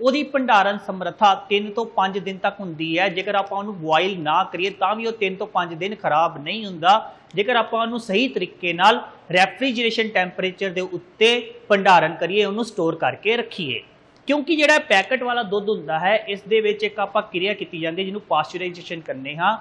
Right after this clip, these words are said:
ਇੱਕ ਤਰ੍ਹਾਂ ਦਾ ਬੋਇਲਿੰਗ ਪ੍ਰੋਸੈਸ ਹੁੰਦਾ ਹੈ। ਬੋਇਲਿੰਗ ਪ੍ਰੋਸੈਸ ਕਰਨ ਤੋਂ ਬਾਅਦ ਹੀ ਇਹਨੂੰ ਪੈਕ ਕੀਤਾ ਜਾਂਦਾ ਹੈ ਅਤੇ ਉਸ ਤੋਂ ਬਾਅਦ ਪੈਕ ਕਰਕੇ ਇਹਨੂੰ ਚਾਰ ਡਿਗਰੀ ਸੈਲਸੀਅਸ 'ਤੇ ਸਟੋਰ ਕੀਤਾ ਜਾਂਦਾ ਹੈ। ਪਰ ਘਰਾਂ ਦੇ ਵਿੱਚ ਅਸੀਂ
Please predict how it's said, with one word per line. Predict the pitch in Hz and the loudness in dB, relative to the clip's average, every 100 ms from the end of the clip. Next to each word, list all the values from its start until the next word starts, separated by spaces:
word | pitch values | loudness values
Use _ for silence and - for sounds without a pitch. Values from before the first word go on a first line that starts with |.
| - - | -10 0
ਇੱਕ | 214 214 | 0 2
ਤਰ੍ਹਾਂ | 214 220 | 2 4
ਦਾ | 214 | 2
ਬੋਇਲਿੰਗ | 160 165 190 214 | 2 2 2 -2
ਪ੍ਰੋਸੈਸ | 196 180 175 175 | -4 -2 -2 -4
ਹੁੰਦਾ | 170 147 | -8 -4
ਹੈ। | 165 196 | -2 -2
ਬੋਇਲਿੰਗ | 156 165 180 196 | -2 -2 -2 -6
ਪ੍ਰੋਸੈਸ | 190 185 185 | -8 -4 -6
ਕਰਨ | - 160 165 | -4 -6 -6
ਤੋਂ | 175 | -8
ਬਾਅਦ | 147 151 156 | 0 0 0
ਹੀ | 175 180 | -6 -8
ਇਹਨੂੰ | 156 196 294 - - _ - | -8 -4 -6 -8 -20 _ 2
ਪੈਕ | 196 220 | 2 2
ਕੀਤਾ | 185 - 170 | -4 0 2
ਜਾਂਦਾ | 151 139 147 147 | 2 -2 -2 0
ਹੈ | 170 208 165 | 0 0 -4
ਅਤੇ | - 208 262 - - - | 0 2 2 -2 -10 -6
ਉਸ | 180 | -6
ਤੋਂ | 190 | -2
ਬਾਅਦ | 190 | -4
ਪੈਕ | - 165 160 | 0 -2 0
ਕਰਕੇ | 156 151 220 196 | -2 -2 2 0
ਇਹਨੂੰ | 180 240 247 _ | 0 -8 -10 _
ਚਾਰ | - 202 254 | 4 6 6
ਡਿਗਰੀ | 208 185 | 2 -4
ਸੈਲਸੀਅਸ | 170 156 160 160 | -2 -4 -4 -8
'ਤੇ | 233 | -8
ਸਟੋਰ | 226 180 156 | -6 -6 -6
ਕੀਤਾ | - 147 | -6 -8
ਜਾਂਦਾ | 127 123 139 | -6 -6 -4
ਹੈ। | 151 | -2
ਪਰ | - 220 | 2 0
ਘਰਾਂ | 220 185 185 | 2 0 0
ਦੇ | 185 | -2
ਵਿੱਚ | 185 185 | -8 -6
ਅਸੀਂ | 185 196 208 | -6 -6 -10